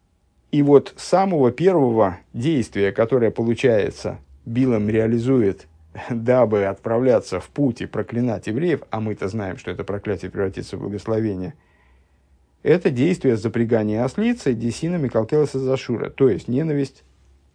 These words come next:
ломает границы, ломает шуру. «Из глайх низбатл венизгапых геворн дур-, дурдем восквар кодмиху Авром Авину». Так вот, эта вот самая ненависть ломает рамки.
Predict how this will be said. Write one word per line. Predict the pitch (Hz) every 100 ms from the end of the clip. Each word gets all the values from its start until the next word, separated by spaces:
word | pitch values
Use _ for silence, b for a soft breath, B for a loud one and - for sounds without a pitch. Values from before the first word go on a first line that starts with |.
| _ -
ломает | 120 117 127 123
границы, | 113 123 120 147 - 165 165 _
ломает | - 120 120 127 117 113 -
шуру. | - - 131 120 131 180 - _ _ _ _ _ _ _ _ _ _ _ _
«Из | 151 135 117
глайх | 117 143 214 214
низбатл | 180 139 113 120 185 190 127
венизгапых | 127 127 113 135 143 135 113 110 120 190 185 131
геворн | 120 120 117 151 175 131 117
дур-, | 139 139 123
дурдем | 113 117 113 135 120 113 135 175 127 117
восквар | 113 - 123 143 151
кодмиху | 135 147 139 123 -
Авром | 113 117 139 131 117
Авину». | 113 160 214 143
Так | 117
вот, | 117 120
эта | 135 123
вот | 117 -
самая | 143 123 104 98 120 b b b _ _ _ _ _ _ _
ненависть | 135 139 127 120 104
ломает | 127 123 127 113 107
рамки. | 117 104 104 160